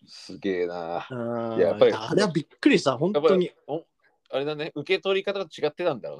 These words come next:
Speaker 1: な、多分ね。
Speaker 2: そう、だからその、
Speaker 1: うん。
Speaker 2: 一個ずつ間違ってたとかじゃなかったんよ。
Speaker 1: <laughs> 全て綺麗に間違えて。
Speaker 2: そう、だからその、ね、一段ずつ答え間違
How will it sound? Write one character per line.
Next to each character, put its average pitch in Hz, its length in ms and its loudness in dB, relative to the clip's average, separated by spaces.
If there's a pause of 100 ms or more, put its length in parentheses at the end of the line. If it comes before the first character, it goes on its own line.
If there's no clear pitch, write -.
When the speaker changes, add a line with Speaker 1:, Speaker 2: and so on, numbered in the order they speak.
Speaker 1:
な、 170 60 -10
多 82 40 -6
分 67 200 -20
ね。 - 260 -20 (960)
Speaker 2:
そ - 160 -6
う、 - 20 -4
だ 147 60 4
か - 20 4
ら 131 60 2
そ 139 100 -2
の、 127 100 -6
Speaker 1:
う - 20 -10
ん。 208 40 0
Speaker 2:
一 - 80 -2 (160)
個 302 140 6
ず 320 100 4
つ 220 80 0
間 156 140 6
違 - 20 4 (180)
っ 220 60 0
て 156 100 -4
た 139 80 -10
と 180 140 -6
か 147 100 0
じ - 60 -8
ゃ 113 60 -6
な 123 120 -4
か 156 100 -2
っ - 80 -16
た - 140 -2
ん - 60 -2
よ。 - 80 -10 (400)
Speaker 1:
<laughs> - 400 -20
全 135 440 0
て 147 420 4
綺 139 160 -6
麗 123 160 0
に 98 80 -14
間 87 80 -12
違 - 100 -18
え 98 220 -4
て。 - 240 -20 (340)
Speaker 2:
そ - 180 -6
う、 220 40 -4
だ 147 120 4
か 127 100 4
ら 131 40 0
そ - 140 -2
の、 123 260 -6 (460)
ね、 185 200 6
一 175 280 -2
段 277 220 2
ず 285 120 2
つ 233 380 0 (300)
答 196 260 -4
え 208 60 0
間 175 140 0
違 175 40 -8